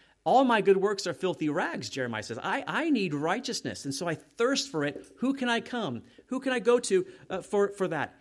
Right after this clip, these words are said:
We come to Jesus. In fact, Isaiah prophesied about it. Isaiah fifty-five, verse one. "Ho, everyone who thirsts, come to the waters. And you who have no money, come buy and eat. Yes, come buy wine and milk without money and without price."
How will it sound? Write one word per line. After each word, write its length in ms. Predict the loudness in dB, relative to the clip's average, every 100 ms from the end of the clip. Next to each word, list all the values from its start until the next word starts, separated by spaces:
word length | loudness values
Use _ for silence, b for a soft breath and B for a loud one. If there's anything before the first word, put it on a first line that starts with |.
| -10
We 100 | -8
come 180 | -6 -4
to 100 | -4
Jesus. 600 | -6 -8 -12 -14 -16 -18 _ _ _ _ _ _ b b
In 100 | -2
fact, 200 | 0 0
Isaiah 440 | 2 4 4 2 2
prophesied 560 | 0 -2 -2 -4 -4
about 240 | -2 -2 0
it. 60 |
Isaiah 300 | -2 -2 -4
fifty-five, 680 | -2 -4 -4 -4 0 2 2
verse 260 | 0 -2 -4
one. 320 | -6 -4 -4
"Ho, 460 | 2 4 6 8 8
everyone 460 | 6 0 0 0
who 160 | 2 0
thirsts, 600 | 0 0 0 -4 -6 -8
come 240 | -6 -6
to 60 | -4
the 80 | -4
waters. 640 | -2 -4 -6 -12 -14 -14 _ b b b -2
And 200 | 0 4
you 140 | 4
who 140 | 4
have 220 | 4 2 2
no 180 | 0
money, 260 | 0 2 0
come 420 | 0 -4 -2 -2 B B B
buy 220 | -2 0
and 160 | 0 -2
eat. 320 | -4 -6 -10 -20 B B
Yes, 260 | 0 0 -2
come 280 | -2 0 0
buy 220 | 2 2
wine 300 | 2 2 2
and 160 | 0
milk 200 | 0 0
without 320 | -2 -2 -2 -2
money 300 | -2 -2 -2
and 60 |
without 240 | -2 -6 -6
price." 600 | -8 -8 -8 -12 -14